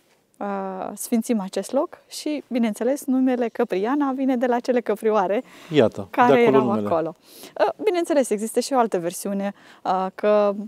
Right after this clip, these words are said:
Speaker 1: acel arcaș din greșeală ar fi omorât această căprioară, iar Ștefan, văzând, uh,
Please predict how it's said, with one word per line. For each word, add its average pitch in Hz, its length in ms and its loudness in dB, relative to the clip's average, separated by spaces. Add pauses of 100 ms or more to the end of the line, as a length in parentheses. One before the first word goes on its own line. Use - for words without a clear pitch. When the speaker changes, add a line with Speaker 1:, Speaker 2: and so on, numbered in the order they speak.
(160)
Speaker 1:
acel 220 380 -2
arcaș 220 340 -2
din 214 180 -2
greșeală 226 400 -2
ar 170 120 -2
fi - 540 -8
omorât 190 360 -4
această 180 320 -4
căprioară, 190 500 -4
iar 170 140 0
Ștefan, 190 460 -6
văzând, 180 520 -4
uh, 170 300 0